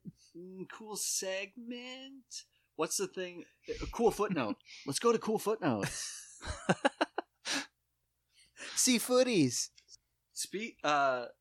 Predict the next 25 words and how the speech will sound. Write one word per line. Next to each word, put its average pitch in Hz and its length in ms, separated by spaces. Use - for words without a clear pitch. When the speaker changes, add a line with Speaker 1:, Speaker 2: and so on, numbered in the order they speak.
Speaker 1:
oh 156 60
my 120 100
God. 117 320
So 123 240
hundredth 156 380
episode. 147 480
Speaker 2:
Would 220 100
they 269 160
have 214 400
nerdier 208 720
stuff? - 800
'Cause 170 140
it 160 80
sounds 240 420
footnotes 214 580
and 135 240
nerdy. 127 540
Speaker 1:
Oh 175 180
yeah, 117 220
leather-backed 131 1000
notepads, 123 880
like 113 200
black 117 320
leather-backed 113 580
notepads. 107 1040